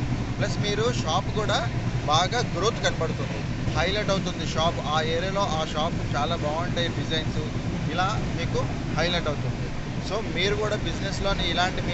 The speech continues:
బిజినెస్ పెంచుకోవాలనుకుంటే ముంబైలోని నాకు కామెంట్ చేయండి, లొకేషన్స్ నేను చెప్తాను.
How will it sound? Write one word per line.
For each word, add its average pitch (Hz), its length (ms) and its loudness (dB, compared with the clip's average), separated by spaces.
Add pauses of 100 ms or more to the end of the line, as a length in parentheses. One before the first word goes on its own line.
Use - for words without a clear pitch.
(120)
బిజినెస్ 185 320 -2 (160)
పెంచుకోవాలనుకుంటే 165 920 0 (560)
ముంబైలోని 190 640 2 (160)
నాకు 170 280 0 (120)
కామెంట్ 160 360 -2
చేయండి, 170 340 2 (480)
లొకేషన్స్ 175 520 0
నేను 170 200 0
చెప్తాను. 165 420 0